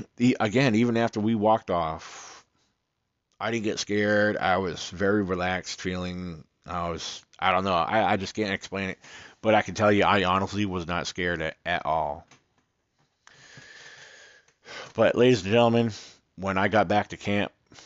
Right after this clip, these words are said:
well, when we all got back to camp, uh, we were still talking about it. We were still trying to debunk it. And for the record, me and Tracy Arnold were the only ones with backpacks.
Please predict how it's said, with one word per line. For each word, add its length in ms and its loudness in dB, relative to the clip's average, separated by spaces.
well, 220 2
when 260 0
we 320 4
all 220 4
got 200 0
back 180 0
to 80 -20
camp, 320 -10
uh, 360 -2
we 180 0
were 140 2
still 280 2
talking 360 -2
about 260 0
it. 100 -2
We 160 -6
were 140 -4
still 280 -4
trying 280 -2
to 100 -6
debunk 320 -6
it. 180 -2
And 180 -10
for 140 -2
the 80 0
record, 440 0
me 300 0
and 80 0
Tracy 360 -2
Arnold 520 -2
were 100 -4
the 100 -6
only 260 -4
ones 300 -4
with 240 0
backpacks. 720 -6